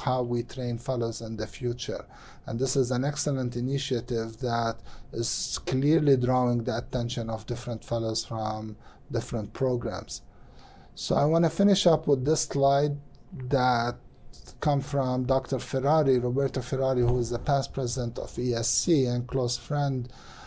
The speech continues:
who put in, like, how did this affect us in the cardiology community? Organizational-wise, clinical-wise, it really changed our professional priorities. It resulted in our clinical activities being disrupted. Now some places are becoming,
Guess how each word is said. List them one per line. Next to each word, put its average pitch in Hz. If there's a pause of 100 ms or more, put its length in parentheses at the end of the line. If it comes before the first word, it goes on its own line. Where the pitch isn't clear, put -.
(160)
who 143
put 196
in, 147
like, 131
how 156
did 143
this 135
affect 131
us 123
in 120
the 120
cardiology 120
community? 113 (600)
Organizational-wise, 156
clinical-wise, 147
it 120
really 151
changed 139
our 131
professional 127
priorities. 123 (540)
It -
resulted 139
in 131
our 139
clinical 160
activities 131
being 127
disrupted. 123
Now 127
some 139
places 123
are 123
becoming, 123